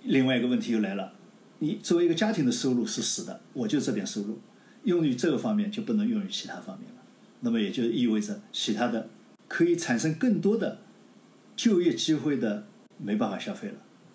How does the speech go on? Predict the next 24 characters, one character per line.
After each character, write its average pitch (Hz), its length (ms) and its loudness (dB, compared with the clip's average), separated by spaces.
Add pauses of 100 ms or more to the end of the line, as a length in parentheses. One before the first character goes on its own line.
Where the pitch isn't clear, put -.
(240)
所 147 120 -2
以 135 40 0
这 277 180 0
个 190 120 2
我 101 140 0
想 - 180 -6
是 123 260 -8
一 165 80 2
连 113 180 2
串 131 180 -2
的 113 80 0
问 101 120 0
题， 98 120 -6
所 135 180 -2
以 135 160 0 (1000)
规 240 180 6
定 233 140 4
不 170 80 4
规 175 160 4
定 151 200 2
我 117 240 -2 (120)
不 147 80 0
讨 - 220 -6
论， 110 140 0